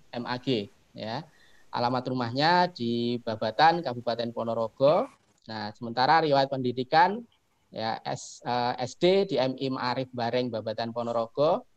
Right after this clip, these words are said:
M T S Ma'arif Putra Mualimin Ponorogo, M A Ma'arif Putra Mualimin Ponorogo. Terus beliau selanjutnya melanjutkan di Pondok Pesantren Darul Huda Mayak ya.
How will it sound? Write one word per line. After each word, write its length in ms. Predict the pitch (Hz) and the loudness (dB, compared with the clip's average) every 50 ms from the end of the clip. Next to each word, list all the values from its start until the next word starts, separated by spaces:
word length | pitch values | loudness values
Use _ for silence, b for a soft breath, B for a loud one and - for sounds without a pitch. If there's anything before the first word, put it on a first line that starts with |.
| _ _ _ _ _ _ _ _ _ - | _ _ _ _ _ _ _ _ _ -12
M 160 | 139 139 135 | -8 -8 -4
T 80 | 131 | -2
S 320 | 156 - 170 185 185 - 175 | 2 4 4 4 2 0 -2
Ma'arif 400 | 151 143 151 156 160 160 156 - | -2 0 2 2 2 0 -2 -2
Putra 400 | 151 143 147 151 147 143 143 147 | -6 -2 0 2 4 4 4 4
Mualimin 560 | 143 135 131 135 131 135 131 135 135 131 131 | 2 0 -2 -2 -2 -2 -2 -2 -2 -2 -2
Ponorogo, 800 | 135 131 131 131 127 123 123 - - 139 143 156 170 190 240 226 _ _ _ _ _ _ _ _ _ _ - | -4 -4 -2 -2 -2 -2 -2 -2 0 2 4 4 4 2 -2 -6 _ _ _ _ _ _ _ _ _ _ -6
M 160 | - 131 135 135 - | -4 -4 -4 -4 -2
A 240 | - 156 165 170 170 | 0 2 2 2 2
Ma'arif 560 | 170 151 135 135 139 139 147 147 147 - _ | 0 0 -2 -2 0 0 0 -2 -2 -6 _
Putra 480 | - 143 139 139 - 147 139 135 135 135 | -6 -6 -4 -4 0 2 4 4 4 4
Mualimin 480 | 135 131 127 127 127 131 127 131 127 | 0 -2 -2 -2 -4 -2 -4 -4 -4
Ponorogo. 800 | 123 131 131 127 131 127 120 123 - - 147 147 160 185 - - _ _ _ - - - _ _ _ _ - | -4 -4 -4 -2 0 0 -2 -2 -2 -2 0 2 2 2 -2 -6 _ _ _ -20 -20 -20 _ _ _ _ -8
Terus 160 | 127 131 123 - | -6 -6 -6 -4
beliau 280 | - 123 127 131 139 | -2 0 2 2 2
selanjutnya 480 | 135 - 135 123 123 127 127 139 143 143 143 | 2 0 -2 -2 -2 -2 -2 -2 -4 -2 -2
melanjutkan 480 | 135 127 123 123 131 - - 170 160 | -2 -2 -2 -4 -4 -4 -2 -2 -2
di 160 | 156 139 127 | -2 -2 -4
Pondok 320 | - 127 123 127 120 - - | -4 -2 -2 -2 -2 -4 -4
Pesantren 560 | - 127 123 123 127 139 147 151 156 151 143 | -4 -4 -4 -2 0 0 0 2 2 0 -2
Darul 240 | 123 120 117 123 123 | -4 -2 -2 -2 -2
Huda 560 | 113 120 117 - - 135 135 147 165 190 - _ - | -2 -6 -6 -2 2 4 4 4 4 2 0 _ -8
Mayak 400 | 127 113 117 120 139 165 - _ _ _ _ | -6 -4 0 0 0 0 -2 _ _ _ _
ya. 240 | 120 117 120 147 | -10 -8 -8 -8